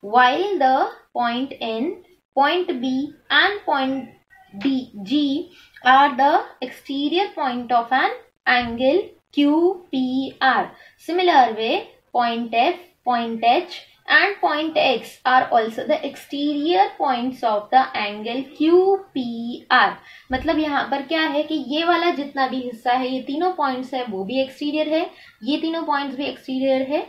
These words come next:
और ये one, two, three, four, ये चारों points कौन से है, Interior angles के part में आते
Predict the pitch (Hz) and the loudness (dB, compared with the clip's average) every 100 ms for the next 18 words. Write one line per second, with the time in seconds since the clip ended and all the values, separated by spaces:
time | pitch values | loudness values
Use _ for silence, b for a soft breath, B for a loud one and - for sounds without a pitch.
0 | B B 247 226 247 233 262 320 359 320 | B B -4 -2 -2 0 0 0 -4 -4
1 | 285 294 285 262 269 - 269 254 220 262 | -6 -6 -6 -4 -4 -4 -4 -4 -4 -8
2 | 262 254 247 285 277 233 233 - 202 208 | 0 2 2 0 -2 -2 -6 -6 -6 -6
3 | 214 214 214 240 294 480 - b b b | -8 -10 -4 0 2 0 -6 b b b
4 | _ _ 269 262 240 240 226 220 254 403 | _ _ -2 0 -2 -8 -8 2 6 6
5 | 539 - _ _ - 214 220 220 220 - | 2 -8 _ _ -4 -4 -4 -6 -8 -6
6 | 269 359 254 214 196 214 208 185 - | -6 0 2 2 2 -6 -8 -8 -8